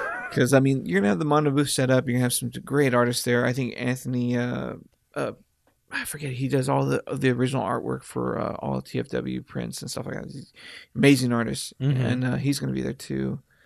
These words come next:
Speaker 1: Uh, yeah, I mean,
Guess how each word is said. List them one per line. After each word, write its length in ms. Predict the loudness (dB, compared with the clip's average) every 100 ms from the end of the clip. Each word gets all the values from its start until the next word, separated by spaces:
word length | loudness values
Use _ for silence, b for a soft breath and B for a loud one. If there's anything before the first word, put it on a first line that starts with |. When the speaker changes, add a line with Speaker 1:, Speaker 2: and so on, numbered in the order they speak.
| _ _ _ _ -4
Speaker 1:
Uh, 520 | 0 0 0 -4 -8 -12 _ _ -8
yeah, 240 | -6 -6 -10 _ _ -8
I 100 | -4
mean, 380 | -2 -2 -4